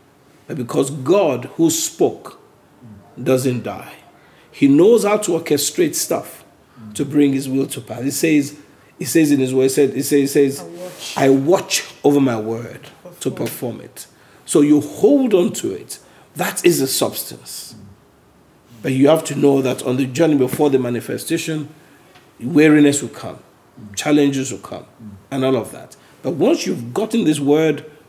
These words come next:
Speaker 1: with your wife, friends like Heinz and his wife, and pray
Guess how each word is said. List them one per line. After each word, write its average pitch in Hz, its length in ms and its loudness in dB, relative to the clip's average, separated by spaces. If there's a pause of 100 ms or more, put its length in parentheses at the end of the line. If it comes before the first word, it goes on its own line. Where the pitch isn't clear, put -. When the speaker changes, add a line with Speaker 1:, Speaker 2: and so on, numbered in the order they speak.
(400)
Speaker 1:
with 196 240 4
your 185 180 8
wife, 147 500 4 (240)
friends 190 520 4
like 131 260 2
Heinz 156 280 0
and 139 120 2
his 135 100 0
wife, 120 380 -2 (360)
and 120 380 -4 (580)
pray 156 600 2